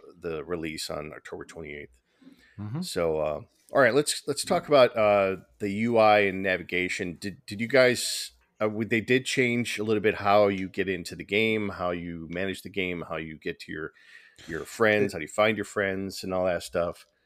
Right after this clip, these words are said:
Speaker 3: It
Speaker 1: Did
Speaker 3: was
Speaker 1: you
Speaker 3: a
Speaker 1: find,
Speaker 3: little,
Speaker 1: do you think
Speaker 3: I
Speaker 1: it was an improvement?
Speaker 3: I think the, the weapons part was a little clunky for me.
Speaker 1: The,
Speaker 3: I,
Speaker 1: the
Speaker 3: I, on-,
Speaker 1: gunsmith?
Speaker 3: once, yeah, once I figure, I think you helped me figure out the whole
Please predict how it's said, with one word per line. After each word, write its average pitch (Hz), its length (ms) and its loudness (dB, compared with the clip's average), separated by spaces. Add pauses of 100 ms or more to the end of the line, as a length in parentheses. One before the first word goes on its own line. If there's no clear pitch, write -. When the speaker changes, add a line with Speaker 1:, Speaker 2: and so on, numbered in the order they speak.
(1000)
Speaker 3:
It 143 60 0
Speaker 1:
Did 139 60 4
Speaker 3:
was 135 100 2
Speaker 1:
you 135 60 2
Speaker 3:
a 143 40 4
Speaker 1:
find, 139 160 6
Speaker 3:
little, 123 100 2
Speaker 1:
do 120 60 2
you 123 40 4
think - 120 4
Speaker 3:
I 147 40 4
Speaker 1:
it - 20 2
was 127 80 4
an 131 60 6
improvement? 135 400 4 (1300)
Speaker 3:
I 127 80 0
think 147 300 -2
the, 98 440 6 (1120)
the 104 120 0
weapons 92 640 0
part 92 320 -2
was 95 120 -4
a 92 60 0
little 92 380 2
clunky 95 500 -2
for 107 160 -2
me. 123 240 0 (1700)
Speaker 1:
The, 107 120 2
Speaker 3:
I, 104 120 6
Speaker 1:
the 104 100 2
Speaker 3:
I, 107 40 4
on-, 104 40 4
Speaker 1:
gunsmith? 123 360 6
Speaker 3:
once, - 220 4 (240)
yeah, 110 220 8
once 117 280 4
I 117 80 8
figure, 101 420 4
I 107 60 2
think 101 220 0
you 101 160 4
helped 95 200 4
me 90 80 2
figure 92 340 2
out 87 140 2
the 87 100 2
whole 85 320 4